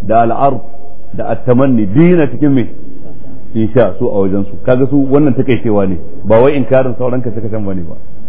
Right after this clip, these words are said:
Su ma malam-, malam-, malaman balaga an sun tashi haka suke. Su malaman usul fiqh su ne suke bin wannan doguwar hanya da khabar, da istikbar, da amr,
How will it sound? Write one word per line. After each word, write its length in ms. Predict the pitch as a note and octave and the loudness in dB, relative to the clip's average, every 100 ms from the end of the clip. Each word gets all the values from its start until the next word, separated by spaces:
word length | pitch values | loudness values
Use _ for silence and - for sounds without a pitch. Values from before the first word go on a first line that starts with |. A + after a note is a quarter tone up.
| - - - | -4 -4 0
Su 80 | D3+ | 2
ma 120 | D#3+ | 2
malam-, 220 | C#3 D3 | 2 2
malam-, 200 | C#3 C#3 | 0 0
malaman 240 | A#2 C#3+ D#3 | 0 0 0
balaga 260 | D3 D3 | 2 2
an 80 | C#3+ | 0
sun 100 | C#3 | 2
tashi 180 | D3 C3+ | 2 2
haka 160 | B2 A2+ | 2 0
suke. 240 | G2+ G#2+ - - - - - | -2 -2 -4 -4 -4 -4 0
Su 60 | F3 | 2
malaman 300 | D#3+ D#3 E3+ | 2 2 0
usul 200 | C#3+ D#3+ | 0 -2
fiqh 260 | D3 E3 D#3 | -2 0 0
su 80 | D#3 | 2
ne 120 | D3 | 0
suke 140 | C3 | 0
bin 120 | C#3 C3+ | 0 2
wannan 240 | C3 A#2 | 2 4
doguwar 320 | B2+ B2+ C3+ | 4 4 4
hanya 300 | C3+ C3+ A2 F#2+ G2+ | 2 2 0 -2 -2
da 80 | G#2 | -2
khabar, 300 | A#2+ C3 A2 F#2 - - - - - - | 0 2 2 -2 -4 -4 -4 -4 -4 -4
da 60 | A#2 | -2
istikbar, 720 | B2 A2 A#2 B2+ C3+ G#2+ F2 | -2 -2 0 2 2 2 -2
da 100 | G2 C#3 | -2 0
amr, 160 | C3+ | 0